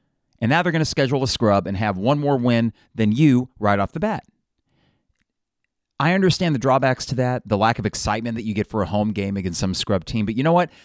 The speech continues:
The excitement is derived from winning. And while there might not be quite as many people at a home game against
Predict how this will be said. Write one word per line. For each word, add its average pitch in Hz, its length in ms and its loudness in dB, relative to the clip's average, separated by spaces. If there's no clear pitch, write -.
The 107 100 -4
excitement 147 560 -2
is 101 140 -6
derived 107 460 0
from 101 260 -2
winning. 87 380 -2
And 120 420 2
while 127 240 4
there 131 140 0
might 147 240 -2
not 151 260 -2
be 139 400 4
quite 185 260 2
as 117 100 0
many 110 200 2
people 113 480 -2
at 95 180 2
a 90 140 0
home 113 240 0
game 104 300 0
against 90 340 -2